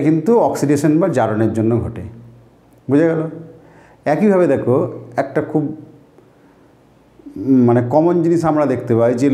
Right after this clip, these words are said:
লোহা যদি দীর্ঘদিন খোলা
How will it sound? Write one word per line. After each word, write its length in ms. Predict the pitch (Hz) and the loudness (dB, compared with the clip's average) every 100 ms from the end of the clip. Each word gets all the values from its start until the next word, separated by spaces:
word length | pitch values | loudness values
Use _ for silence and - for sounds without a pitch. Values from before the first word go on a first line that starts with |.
| 135 | 2
লোহা 320 | 147 175 165 120 143 - - - - - - 135 135 | 2 2 2 0 -2 -8 -14 -20 -20 -20 -6 -2 2
যদি 180 | 156 156 131 | 2 2 2
দীর্ঘদিন 540 | 160 147 165 156 113 101 - - - - - - _ _ _ _ | 4 4 4 4 2 -2 -8 -14 -20 -20 -20 -20 _ _ _ _
খোলা 240 | - 147 | -2 2